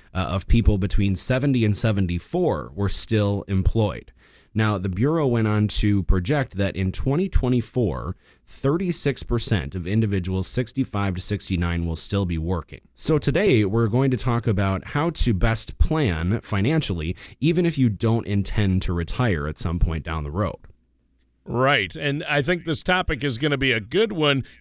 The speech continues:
Speaker 2: because it's kind of taking a different angle. Most of the time, we're talking about how everybody wants to retire early and how, uh, you, Sue, and Cole can help them do that. Uh, but now, with people living longer, people are working longer, and I think it's interesting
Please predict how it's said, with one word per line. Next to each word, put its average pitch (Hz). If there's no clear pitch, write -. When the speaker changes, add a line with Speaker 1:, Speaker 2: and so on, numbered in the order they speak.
Speaker 2:
because 147
it's 143
kind 247
of 175
taking 156
a 131
different 131
angle. 160
Most 170
of 139
the 131
time, 120
we're 123
talking 143
about 123
how 131
everybody 135
wants 123
to 131
retire 107
early 147
and 135
how, 127
uh, 127
you, 139
Sue, 147
and 143
Cole 143
can 123
help 180
them 117
do 190
that. 110
Uh, 147
but 156
now, 190
with 175
people 202
living 160
longer, 143
people 151
are 147
working 135
longer, 127
and 151
I 135
think 175
it's 147
interesting 156